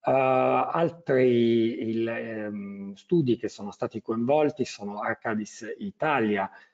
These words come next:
eh, che, eh, è esperta, eh, nella, è nata però in Olanda e quindi esperta nella gestione delle acque, vedremo poi perché,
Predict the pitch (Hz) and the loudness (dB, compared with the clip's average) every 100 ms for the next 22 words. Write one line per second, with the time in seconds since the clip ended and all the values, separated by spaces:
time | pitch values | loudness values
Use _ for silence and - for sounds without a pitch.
0 | _ 110 101 98 98 95 - - 98 98 | _ -2 0 0 2 0 -2 -4 -2 -4
1 | - 98 92 92 92 92 98 - - - | -6 -8 -4 -2 0 0 -2 -6 -12 -2
2 | 127 110 - - 90 90 - 98 90 92 | 0 0 -2 -2 0 -2 -6 -4 0 0
3 | 90 87 92 92 90 85 85 85 85 80 | 0 -2 -6 -6 -2 0 0 0 -2 -4
4 | 110 104 120 120 107 98 104 92 104 107 | -8 -4 -2 -2 -4 -4 -2 0 0 -2
5 | 98 95 113 117 101 92 95 104 98 92 | -6 -4 -2 0 0 -2 -4 -4 -4 -6
6 | - 120 101 101 92 95 98 - - 107 | -4 -4 -2 -6 -6 -6 -6 -8 -6 -4
7 | 95 113 139 98 - 139 123 101 107 107 | 0 2 2 -2 -2 0 2 2 0 -2
8 | - 104 98 - 95 - 110 90 131 | -2 -4 -4 -6 -8 -6 -4 -2 -4